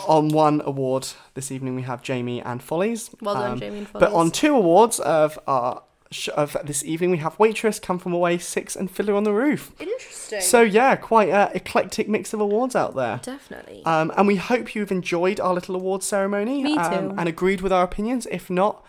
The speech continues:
Speaker 1: let us know. We're always interested to hear what other people think.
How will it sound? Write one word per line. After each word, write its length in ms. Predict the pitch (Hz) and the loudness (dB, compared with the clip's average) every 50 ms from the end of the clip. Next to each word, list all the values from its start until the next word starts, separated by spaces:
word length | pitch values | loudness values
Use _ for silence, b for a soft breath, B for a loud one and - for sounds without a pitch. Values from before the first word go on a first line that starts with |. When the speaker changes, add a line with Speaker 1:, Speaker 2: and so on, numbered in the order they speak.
| b b b b b _ _ | b b b b b _ _
Speaker 1:
let 80 | - 151 | -12 -10
us 180 | - 175 - - | -10 -10 -8 -8
know. 400 | 156 160 190 196 139 113 107 135 | -6 -4 -4 -2 -4 -4 -6 -8
We're 120 | 139 135 | -10 -10
always 260 | - 156 160 160 165 - | -8 -6 -6 -6 -6 -8
interested 420 | 160 151 - - 151 - - - | -10 -10 -10 -10 -12 -12 -12 -12
to 100 | - 156 | -12 -12
hear 160 | 147 143 147 143 | -10 -8 -8 -6
what 100 | 143 - | -6 -6
other 160 | - 143 143 | -6 -8 -8
people 300 | 143 - 160 143 - 151 | -10 -12 -16 -14 -14 -16
think. 400 | 139 - - 170 143 - - - | -12 -8 -6 -4 -4 -6 -8 -12